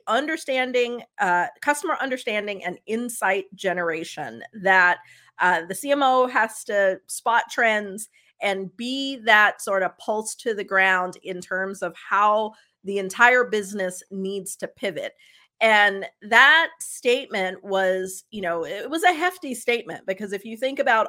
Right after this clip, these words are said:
all the things, uh, that sit on the plate of the head of marketing, you know, voice of customer can be perceived as just one of them.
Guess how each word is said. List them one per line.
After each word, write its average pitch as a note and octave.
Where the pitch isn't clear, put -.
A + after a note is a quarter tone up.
all C#4
the B3+
things, F3+
uh, F#3+
that G3+
sit B3
on G3+
the F#3
plate G#3+
of F#3
the F#3
head G3
of F3
marketing, G#3+
you F3
know, -
voice C4+
of D4
customer A3
can A#3
be A#3+
perceived C#4+
as B3
just A#3+
one A3
of F#3+
them. -